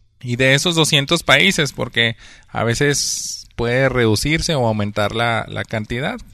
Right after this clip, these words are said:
ellos tienen seis mil ochocientos nueve idiomas. Es, es lo que se ha calculado, seis mil ochocientos lenguajes distintos en todo el planeta.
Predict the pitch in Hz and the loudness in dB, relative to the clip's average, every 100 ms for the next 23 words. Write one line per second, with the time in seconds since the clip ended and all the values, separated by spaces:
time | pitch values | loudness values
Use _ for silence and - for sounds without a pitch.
0 | - - - _ _ _ 156 180 175 160 | -20 -20 -20 _ _ _ 2 4 4 2
1 | - - 143 135 147 156 - - 135 131 | 0 0 2 2 2 0 -2 2 2 0
2 | - 143 160 175 139 131 127 117 135 123 | 0 2 2 0 -2 0 -2 -2 0 0
3 | 127 139 - 135 123 120 127 127 - - | 2 -2 -2 0 2 2 2 -2 -6 -10
4 | - - - - 117 110 110 113 110 - | -12 -16 -14 -4 -2 0 0 -2 -4 -6
5 | 92 _ _ - 107 101 123 131 - 131 | -12 _ _ -10 -8 -4 0 0 2 0
6 | 123 139 135 - 120 147 143 139 120 123 | 2 2 0 0 2 2 2 0 0 2
7 | 139 147 147 139 131 131 151 147 143 131 | 2 2 2 2 0 0 -2 -2 -2 -2
8 | 123 120 123 117 143 127 120 - 156 147 | 0 2 2 2 -4 -2 -6 -4 -4 -2
9 | 131 127 - 113 107 104 98 104 123 127 | -4 -4 -6 -6 -4 -4 -2 -4 -2 0
10 | 151 175 160 | 0 -2 -6